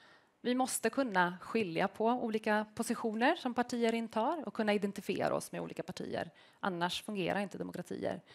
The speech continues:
Så det, det behövs, alltså polarisering behövs i demokratier. Problemet uppstår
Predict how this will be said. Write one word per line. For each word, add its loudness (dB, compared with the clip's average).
Så -2
det, 4
det -2
behövs, 8
alltså 2
polarisering 4
behövs 0
i 0
demokratier. -6
Problemet 6
uppstår 0